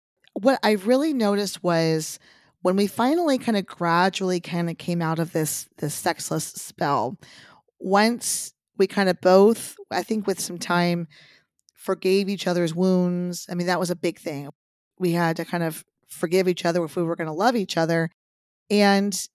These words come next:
it just, it had to be done. No matter what we had said, it, it, we had to forgive ourselves for saying it and also each other for feeling that way. And once we got out of that, and I'm gonna, I'm gonna be honest, we still go through spells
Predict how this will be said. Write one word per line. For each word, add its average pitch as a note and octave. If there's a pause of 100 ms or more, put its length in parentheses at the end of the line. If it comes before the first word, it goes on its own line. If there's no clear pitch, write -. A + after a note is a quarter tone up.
(280)
it G3+
just, -
it F#3+
had A#3
to G#3+
be F3+
done. F3+
No F3
matter F#3
what F#3+
we G#3+
had A#3
said, F3
it, D#3 (100)
it, -
we F3
had F3
to F#3 (120)
forgive F#3
ourselves C#4
for G#3
saying F3
it F3
and F3
also E3
each D#3+
other D#3
for D#3 (340)
feeling F3
that D3+
way. D3+
And G#3+ (160)
once B3+
we C#4+
got F#3+
out G#3+
of G3
that, E3
and A#3
I'm A#3+
gonna, A#4+
I'm A3+
gonna D#4
be G3+
honest, F3+
we A3+
still C4+
go A#3+
through F#3+
spells E3+